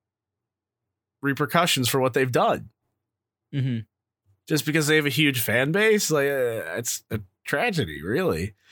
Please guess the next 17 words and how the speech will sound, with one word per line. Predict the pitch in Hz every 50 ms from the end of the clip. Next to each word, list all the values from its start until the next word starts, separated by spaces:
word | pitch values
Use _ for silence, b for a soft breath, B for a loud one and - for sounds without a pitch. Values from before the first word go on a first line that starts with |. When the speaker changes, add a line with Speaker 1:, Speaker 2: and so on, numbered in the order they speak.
| b b b -
Speaker 1:
And | - 147
yet | 156 160 151
here | 147 156 156
you | 151 151
have | 156 147 139
a | 123
guy | 147 147 151
who's | 156 147 135
actually | 143 147 147 - 156 143
served | 127 - - 139 143 135 131
his | 131 120
time, | - 139 127 123 131 143 156 160 165 156 127
did | 113 127 131 135
what | 131 139
you're | 135 131 131
supposed | - - 101 - 123 123 135 135 - -
to, | 160 165 165 175